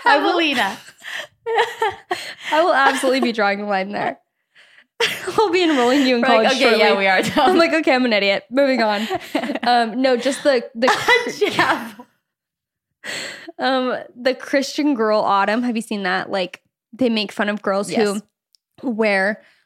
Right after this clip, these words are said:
Speaker 1: um,
Speaker 2: Sweaters
Speaker 1: like,
Speaker 2: and <laughs>
Speaker 1: sweaters and plaid. <laughs> I don't know why I'm, <laughs> I'm laughing 'cause I, I thought you were about to be like, "Yeah, they deserve it." Like, <laughs> it's like, "Yeah, they deserve to be made fun of." No, but even that, I'm
Speaker 2: No.
Speaker 1: like, "Let them like fall.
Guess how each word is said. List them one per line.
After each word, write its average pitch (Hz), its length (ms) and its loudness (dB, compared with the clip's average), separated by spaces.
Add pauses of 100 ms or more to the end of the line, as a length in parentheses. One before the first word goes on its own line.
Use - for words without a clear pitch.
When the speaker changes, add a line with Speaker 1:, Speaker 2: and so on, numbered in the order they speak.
(140)
Speaker 1:
um, - 220 -4
Speaker 2:
Sweaters 180 280 -2
Speaker 1:
like, 226 220 0
Speaker 2:
and 233 100 -8
<laughs> - 20 -6
Speaker 1:
sweaters 269 400 4
and 269 160 2
plaid. - 420 -6
<laughs> - 960 -8
I 269 80 2
don't 359 140 2
know 370 140 0
why 277 200 4 (300)
I'm, 294 300 -4 (380)
<laughs> - 0 -
I'm 302 180 0
laughing 311 360 2
'cause 349 120 -2
I, 302 240 4
I 262 180 2
thought 240 300 0
you 247 80 0
were 240 60 2
about 233 80 0
to 214 40 -8
be 214 60 0
like, 208 120 -2
"Yeah, 214 200 2
they 208 100 -2
deserve - 280 -6
it." - 180 -6
Like, 226 280 -2
<laughs> - 20 4
it's - 760 -4
like, 359 260 -4 (420)
"Yeah, 339 140 4
they 339 140 2
deserve 214 320 -2
to 220 60 -18
be 190 40 -8
made 190 240 -8
fun 185 160 -4
of." 196 140 -6 (400)
No, 359 100 2
but 302 120 0
even 339 280 0
that, 330 240 4
I'm 285 80 4
Speaker 2:
No. - 60 4
Speaker 1:
like, 311 160 0
"Let 285 340 -2
them 554 300 0
like 330 240 0
fall. - 520 -2